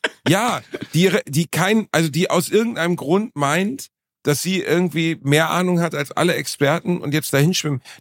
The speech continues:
Die Leute ziehen ihre eigene Bedeutung daraus, dass sie eine Bedeutung in diesen Wal für sich rein interpretieren.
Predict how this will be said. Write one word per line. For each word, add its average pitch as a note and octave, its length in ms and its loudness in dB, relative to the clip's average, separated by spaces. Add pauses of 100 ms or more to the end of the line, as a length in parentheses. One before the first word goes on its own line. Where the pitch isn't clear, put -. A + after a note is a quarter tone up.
Die A2+ 60 2
Leute F3 500 2
ziehen F#3+ 380 2
ihre D3 260 -2
eigene D#3+ 300 2
Bedeutung C3+ 520 -2
daraus, D3+ 600 -2
dass C3+ 200 2
sie - 160 -2
eine C3+ 160 2
Bedeutung C#3+ 460 0
in G#2+ 80 -4
diesen C3 240 0
Wal D#3+ 220 2
für A2+ 200 -2
sich F#2 260 -8
rein G2 200 2
interpretieren. E2 720 -6